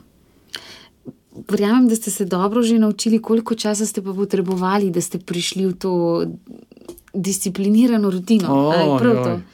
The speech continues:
Speaker 2: Jaz sem, jaz sem zelo slep učenec. Moram reči,
Speaker 1: Saj
Speaker 2: se
Speaker 1: ste
Speaker 2: vidite, s-,
Speaker 1: profesor,
Speaker 2: še zdaj
Speaker 1: vem.
Speaker 2: sem, še zdaj sem v šoli, kar pomeni, da se težko primejo kakšne
Speaker 1: Ja, te-
Speaker 2: stvari.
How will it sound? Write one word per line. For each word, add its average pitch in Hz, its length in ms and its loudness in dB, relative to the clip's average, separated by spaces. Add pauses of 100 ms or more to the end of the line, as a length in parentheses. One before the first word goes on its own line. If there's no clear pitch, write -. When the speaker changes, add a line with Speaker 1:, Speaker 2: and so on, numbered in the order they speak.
(120)
Speaker 2:
Jaz 143 200 2
sem, 131 240 0
jaz 139 160 0
sem 127 120 -4
zelo 120 180 0
slep 120 240 -2
učenec. 107 420 -4 (760)
Moram 117 240 0
reči, 110 200 0
Speaker 1:
Saj 233 80 2
Speaker 2:
se 226 60 0
Speaker 1:
ste 135 100 2
Speaker 2:
vidite, 143 260 2
s-, - 120 2
Speaker 1:
profesor, 330 260 4
Speaker 2:
še 202 160 6
zdaj 143 200 4
Speaker 1:
vem. 190 80 4
Speaker 2:
sem, 175 220 0
še 165 160 -2
zdaj 190 220 4
sem 208 140 -4
v 160 100 -6
šoli, 202 420 2
kar 170 180 -6
pomeni, 165 400 -6
da 147 160 2 (180)
se 143 200 -6
težko 139 400 0
primejo 151 440 0
kakšne 147 280 0
Speaker 1:
Ja, 165 40 0
te- 254 100 -2
Speaker 2:
stvari. 151 280 2